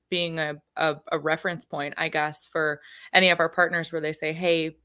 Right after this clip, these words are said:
you know, my clients are coming to me saying I'm having these, you know, shipping issues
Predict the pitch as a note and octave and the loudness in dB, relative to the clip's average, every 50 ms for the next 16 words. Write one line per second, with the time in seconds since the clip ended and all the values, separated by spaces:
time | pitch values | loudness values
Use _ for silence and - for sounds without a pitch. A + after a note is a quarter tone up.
0 | _ _ _ _ E3 E3+ E3 D#3 D#3 D#3+ E3 E3+ E3 - G3 F#3 F3+ F3+ - F#3 | _ _ _ _ -8 -6 -4 -4 -2 0 -2 -2 0 2 2 2 2 2 -2 -6
1 | - F3+ E3+ E3+ E3+ E3+ D#3+ D#3+ E3 - E3 D#3+ D#3 D3+ D3+ D#3 D#3 D3+ D3+ D3+ | -6 -4 -6 -4 -6 -6 -8 -8 -6 -6 -6 -4 -4 -6 -6 -6 -6 -6 -6 -10
2 | D3+ D3 D3 D3 - E3+ D3+ C#3+ D3 - - E3+ E3 D#3+ D3+ - D#3 - - D#3 | -10 -10 -10 -10 -10 -10 -8 -6 -4 -2 -2 -2 -2 -4 -6 -4 -2 -2 -2 -2
3 | D3+ D3+ D3 C#3+ - | -4 -8 -8 -10 -12